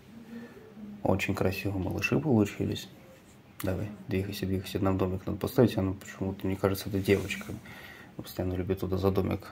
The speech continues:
забегать. По кормежке кормите их маленькими сверчками, маленькими таракашками. Если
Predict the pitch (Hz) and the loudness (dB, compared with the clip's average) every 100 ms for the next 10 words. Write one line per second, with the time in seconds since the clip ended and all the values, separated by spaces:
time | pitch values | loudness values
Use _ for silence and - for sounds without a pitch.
0 | - 92 95 95 92 - - - - - | -6 -2 0 0 0 -2 -10 -18 -20 -16
1 | 226 - - - 262 - - 101 101 95 | -14 -14 -14 -16 -16 -14 0 2 4 4
2 | 110 170 - 107 107 - - - 95 107 | 6 4 4 2 2 -4 -12 -6 4 6
3 | 123 - 101 98 - 98 95 95 - 98 | 6 4 2 2 6 6 6 2 -4 -4
4 | 92 - 104 - - 110 117 101 92 - | -4 -2 -2 0 6 8 10 8 2 -8
5 | - - - - 98 98 95 95 95 92 | -16 -16 -16 -4 2 2 2 0 0 4
6 | - 113 - - 92 90 98 98 95 | 6 6 4 -4 -4 0 2 4 2